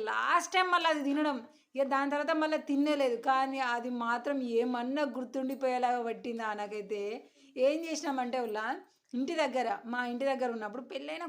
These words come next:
కొత్తల చింతకాయలు మస్తున్నాయి. మా ఇంటి ముందే ఉన్న చెట్టులకి సూపర్ చింతకాయలు ఉన్నాయి.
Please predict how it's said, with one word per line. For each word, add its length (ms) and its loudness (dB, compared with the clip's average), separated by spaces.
కొత్తల 340 0
చింతకాయలు 580 -2
మస్తున్నాయి. 600 -2
మా 140 0
ఇంటి 220 -2
ముందే 280 2
ఉన్న 140 -2
చెట్టులకి 400 -4
సూపర్ 580 -4
చింతకాయలు 420 -2
ఉన్నాయి. 280 -4